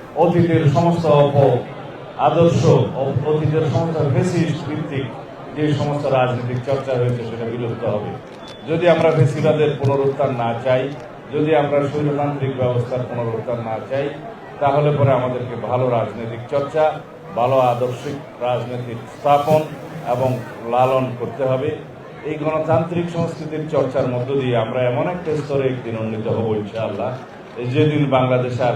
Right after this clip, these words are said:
কোনোদিনই ফেসিবাদ এবং স্বৈরতন্ত্রের উৎপত্তি হওয়ার কোনো সুযোগ থাকবে না।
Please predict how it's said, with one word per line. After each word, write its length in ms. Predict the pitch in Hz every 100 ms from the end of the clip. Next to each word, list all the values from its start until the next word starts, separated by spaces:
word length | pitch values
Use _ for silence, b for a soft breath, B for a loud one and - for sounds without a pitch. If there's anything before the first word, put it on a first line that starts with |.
| 117
কোনোদিনই 440 | 123 139 151 143
ফেসিবাদ 460 | 127 120 123 120 113
এবং 180 | 110 110 110
স্বৈরতন্ত্রের 680 | - 110 104 107 101 107 95 92 - - -
উৎপত্তি 560 | 170 170 156 151 143 135
হওয়ার 340 | 127 135 135 127 127
কোনো 160 | 123 123
সুযোগ 360 | 123 117 110 107 -
থাকবে 320 | 123 127 107
না। 140 | 98